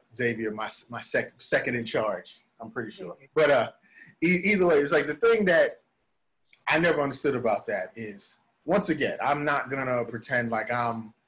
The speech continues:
Speaker 1: you know what I'm saying, I'm definitely, uh, I'm, I'm nobody's, uh, uh, Tyler Perry right now in sense of I'm nobody's billionaire, right? But
Speaker 2: <laughs>
Speaker 1: I have done okay for
Speaker 2: Right.
Speaker 1: my, myself, right?
Speaker 2: <laughs>
Speaker 1: And just two years ago,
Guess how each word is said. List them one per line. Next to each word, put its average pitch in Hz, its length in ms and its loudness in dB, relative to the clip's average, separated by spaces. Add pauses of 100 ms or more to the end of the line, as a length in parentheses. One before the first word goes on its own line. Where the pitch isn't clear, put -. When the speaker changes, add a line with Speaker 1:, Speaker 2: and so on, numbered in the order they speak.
(300)
Speaker 1:
you 120 60 -6
know 117 80 -2
what - 20 -4
I'm 113 60 -6
saying, 117 200 -6
I'm 123 120 -6
definitely, 123 520 -2
uh, 117 240 -6
I'm, 127 200 -8
I'm 127 160 -8
nobody's, 127 720 0
uh, 117 360 0 (120)
uh, 110 260 -4 (500)
Tyler 123 300 2
Perry 131 260 2
right 120 240 2
now 120 200 0
in 117 80 -8
sense 120 360 -4
of 110 120 -4
I'm 131 220 0
nobody's 143 500 4
billionaire, 127 520 0 (180)
right? 127 280 2 (120)
But 156 340 2 (380)
Speaker 2:
<laughs> - 400 -14
Speaker 1:
I 247 140 4
have 202 160 4
done 220 160 4 (140)
okay 190 500 0 (240)
for 160 140 2
Speaker 2:
Right. 139 220 6 (220)
Speaker 1:
my, 117 160 -6
myself, 127 480 0 (260)
right? 147 260 2 (280)
Speaker 2:
<laughs> 294 100 -12 (1120)
Speaker 1:
And 190 500 4 (640)
just 175 540 2
two 269 200 0
years 320 300 2
ago, 110 360 -2